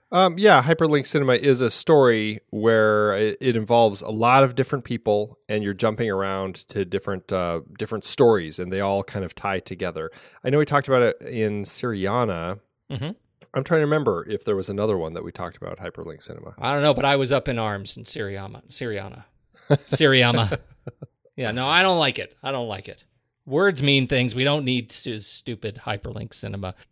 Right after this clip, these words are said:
Speaker 2: It's Roger Ebert's, uh, fault.
Speaker 1: No,
Speaker 2: Uh,
Speaker 1: it was a, it was somebody else's fault.
Speaker 2: I know somebody else did it, but
Speaker 1: Alyssa
Speaker 2: he's
Speaker 1: Court.
Speaker 2: the one. He's the one who took it. Uh, who, who took it to, uh,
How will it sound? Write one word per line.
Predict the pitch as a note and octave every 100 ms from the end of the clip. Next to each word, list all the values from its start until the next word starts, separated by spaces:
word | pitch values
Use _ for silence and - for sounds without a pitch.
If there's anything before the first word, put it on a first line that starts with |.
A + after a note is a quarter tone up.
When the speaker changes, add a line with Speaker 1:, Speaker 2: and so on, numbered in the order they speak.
| -
Speaker 2:
It's | F3
Roger | F3 E3 C#3
Ebert's, | C3+ B2+ G#2+ - - - -
uh, | A2+ -
fault. | - A2+ E2+ - - _ _ _ _
Speaker 1:
No, | D#3+ F#3 G3
Speaker 2:
Uh, | E3+
Speaker 1:
it |
was | G3 G3
a, |
it | F#3+
was | C#3 D3 C#3+
somebody | A3 G#3+ G3+
else's | G#3 - F#2+ -
fault. | F2+
Speaker 2:
I | A2+ C3 F3
know | G3+ D#3+
somebody | - G3 B3
else | A3+ G#3
did | - F#3+
it, | A2
but | B2+
Speaker 1:
Alyssa | A#2 D3 D#3+ G#3+
Speaker 2:
he's | F#3+
Speaker 1:
Court. | C#3+ C3
Speaker 2:
the | A3+
one. | A#2+ - _
He's | - E3+ G3 G#3 F3+
the | G3+
one | A3 F3+ A2+
who | - C3
took | A#2 - D3
it. | D#3 D3 - E3
Uh, | D3 C#3+ C#3+ -
who, | D3 - C3
who | C#3
took | - D3 D3+
it | -
to, | - D#3 C#3+ C#3+ D3
uh, | D3 D3